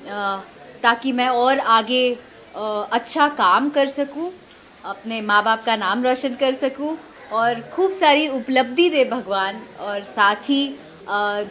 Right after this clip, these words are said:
मेरे दर्शकगण जितना मुझे प्यार करते हैं उसमें और ज़्यादा बढ़ोतरी होती रहे दिन पर दिन, क्योंकि मैं एक कलाकार हूँ और एक कलाकार के लिए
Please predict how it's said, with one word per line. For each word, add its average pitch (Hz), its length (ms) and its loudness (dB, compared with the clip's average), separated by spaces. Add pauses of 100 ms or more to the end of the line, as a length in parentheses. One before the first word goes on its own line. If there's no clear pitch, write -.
मेरे 233 280 4
दर्शकगण 254 680 2 (340)
जितना 226 300 -6
मुझे 226 240 -4
प्यार 220 300 2
करते 233 360 -4
हैं 247 280 -4
उसमें 240 540 -4 (200)
और 277 380 6
ज़्यादा 214 720 2
बढ़ोतरी 233 540 0
होती 220 340 -2
रहे 240 260 2
दिन 208 240 -2
पर 233 160 -2
दिन, 220 260 -4 (480)
क्योंकि 277 280 0
मैं 277 240 0
एक 247 140 -4
कलाकार 220 480 -2
हूँ 247 200 -4
और 226 140 0
एक 202 240 -8
कलाकार 202 520 -2
के 240 160 -8
लिए 240 240 -2